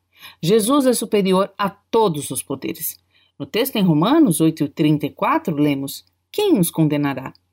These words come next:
Cristo Jesus é quem morreu ou, pelo contrário, quem ressuscitou dentre os mortos, o qual está à direita de Deus e também intercede por nós."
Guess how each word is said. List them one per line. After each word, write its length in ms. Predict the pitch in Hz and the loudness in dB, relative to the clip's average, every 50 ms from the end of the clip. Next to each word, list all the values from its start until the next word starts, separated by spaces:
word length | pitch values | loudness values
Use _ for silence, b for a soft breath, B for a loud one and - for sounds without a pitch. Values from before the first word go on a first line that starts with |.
| _ _ _ _ _ - | _ _ _ _ _ -4
Cristo 380 | - 233 262 277 269 - 247 | -2 -2 0 0 -2 -2 -2
Jesus 460 | 220 220 226 208 214 269 330 339 311 | 0 0 0 0 2 2 2 4 4
é 100 | 302 269 | 2 0
quem 180 | 269 269 254 247 | 0 0 -2 0
morreu 460 | 240 233 208 175 185 214 247 285 - - | 2 2 2 2 2 2 0 -2 0 2
ou, 360 | 233 226 202 226 339 554 - _ _ - | 2 4 4 4 4 2 -2 _ _ 0
pelo 160 | 156 151 147 | 0 0 2
contrário, 600 | - 151 147 147 - 170 175 170 156 156 156 - b b b b b b b b - | 2 0 -2 0 0 0 0 0 -2 -4 -6 -10 b b b b b b b b -4
quem 300 | - 359 403 415 392 277 | -2 -2 -2 0 0 2
ressuscitou 680 | 269 214 - - 220 190 - 196 175 - 208 208 202 | 2 2 2 0 -2 -2 -2 -4 -4 0 0 2 2
dentre 340 | 180 190 190 196 180 - 175 | 2 2 0 0 0 0 0
os 100 | 170 160 | 2 2
mortos, 520 | 170 185 214 240 - - - 165 151 151 | 2 2 2 0 -2 -2 -2 -2 0 0
o 80 | 170 165 | 0 -2
qual 260 | - 185 185 175 170 | 0 0 0 2 2
está 260 | 170 165 - 185 180 | 0 0 -2 -2 -2
à 60 | 175 170 | -2 0
direita 500 | 165 170 165 165 165 156 156 - 165 156 | 0 0 0 2 2 0 0 0 -2 -2
de 120 | 156 151 | -2 -2
Deus 340 | 147 160 180 202 202 185 175 | 0 0 0 0 0 -2 -2
e 60 | 170 | -2
também 320 | 170 175 160 151 151 151 | 0 2 2 2 2 0
intercede 500 | 147 147 151 143 - - 143 135 131 135 | -2 -2 -4 -6 -6 -4 -4 -4 -4 -4
por 180 | - - 139 131 | -6 -6 -6 -4
nós." 400 | 127 - - - - - - | -4 -6 -8 -10 -12 -14 -16